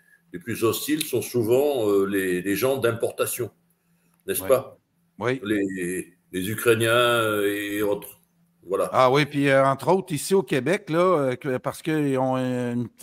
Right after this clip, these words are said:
Speaker 2: ils ont un, un peu de culture française, les Haïtiens, ils viennent au Québec à cette heure, puis ils veulent pas, euh, le français, ils veulent l'anglais.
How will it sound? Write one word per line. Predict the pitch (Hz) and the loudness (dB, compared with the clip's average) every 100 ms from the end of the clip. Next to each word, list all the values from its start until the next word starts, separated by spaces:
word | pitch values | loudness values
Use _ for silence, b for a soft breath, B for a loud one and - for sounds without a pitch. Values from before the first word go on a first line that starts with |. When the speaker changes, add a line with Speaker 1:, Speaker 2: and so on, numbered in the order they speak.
| 120 | -6
Speaker 2:
ils | 120 120 | -4 -2
ont | 127 127 | -2 -2
un, | 120 113 107 101 101 104 | -2 -4 -6 -6 -6 -6
un | 107 107 | -4 -4
peu | - 151 | -2 0
de | 127 | 0
culture | - 135 101 147 131 | 0 -4 -4 -6 -6
française, | 123 113 104 156 190 139 | -6 -6 -4 -4 -2 -2
les | 135 135 | -2 -2
Haïtiens, | 127 117 - 165 185 _ _ - | -2 -4 -6 -8 -8 _ _ -12
ils | 110 | -4
viennent | 139 165 | -2 -2
au | 135 | -2
Québec | 123 113 180 117 | -2 -2 -2 -4
à | |
cette | - 139 | -6 -2
heure, | 165 - | -2 -2
puis | 104 | -6
ils | |
veulent | 104 123 | -4 -4
pas, | - 180 175 120 | 0 2 4 2
euh, | |
le | 107 | -2
français, | 120 113 - 175 196 | -4 -6 -6 -10 -10
ils | 98 | -6
veulent | 107 160 | -2 0
l'anglais. | 135 123 98 131 - | 0 0 -2 -6 -8